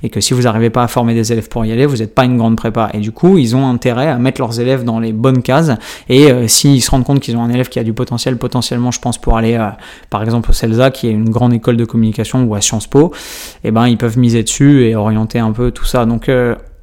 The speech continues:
quand je suis arrivé en Cagne, c'était extrêmement dur, le niveau était très, très, très élevé, mais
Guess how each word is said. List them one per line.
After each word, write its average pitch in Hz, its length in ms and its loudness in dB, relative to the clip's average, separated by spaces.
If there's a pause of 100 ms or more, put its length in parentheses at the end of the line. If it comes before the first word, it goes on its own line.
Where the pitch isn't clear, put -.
(120)
quand 139 100 0
je 139 60 -2
suis - 100 0
arrivé 131 160 2
en 123 140 0
Cagne, 151 260 0
c'était - 320 -8
extrêmement 139 480 -2
dur, 139 160 2
le 123 80 0
niveau 127 260 -2
était - 200 -6
très, - 360 -6
très, 143 160 -6
très 123 220 -2
élevé, 123 440 2
mais 165 380 4